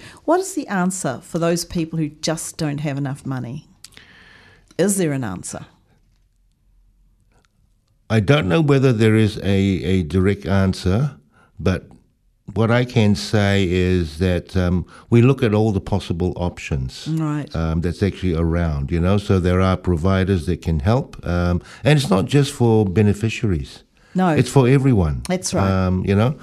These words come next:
Speaker 2: market rents are just going through the roof.
Speaker 1: Yeah.
Speaker 2: Uh, how do you actually manage that? And usually there's more than one option.
Speaker 1: Right.
Speaker 2: Um, the important thing,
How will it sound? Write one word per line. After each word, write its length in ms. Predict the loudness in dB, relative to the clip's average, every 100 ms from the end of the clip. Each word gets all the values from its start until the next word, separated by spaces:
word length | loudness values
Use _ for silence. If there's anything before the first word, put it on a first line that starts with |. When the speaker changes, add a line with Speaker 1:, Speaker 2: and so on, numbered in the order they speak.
| -16 -4
Speaker 2:
market 360 | 0 2 2 0
rents 260 | 2 2 0
are 60 |
just 240 | -2 -2 0
going 240 | 0 0
through 180 | 0 -2
the 100 | 0
roof. 440 | 0 -2 -4 -8 -6
Speaker 1:
Yeah. 240 | -2 -2 -2
Speaker 2:
Uh, 140 | -2
how 180 | 0 2
do 80 | 4
you 120 | 2
actually 340 | 0 -2 0
manage 500 | 2 2 0 -2 -4
that? 260 | -2 -2 -4 -12 -20 -2
And 220 | 2 4
usually 540 | 4 2 2 2 2 4
there's 240 | 2 4
more 180 | 2 4
than 220 | 4 2
one 240 | 2 0 0
option. 540 | -2 -4 -4 -4 -4 _ -6
Speaker 1:
Right. 360 | -4 -4 -8 -16 -10
Speaker 2:
Um, 240 | -4 -2 0
the 100 | 2
important 420 | 2 2 0 0
thing, 380 | 2 2 0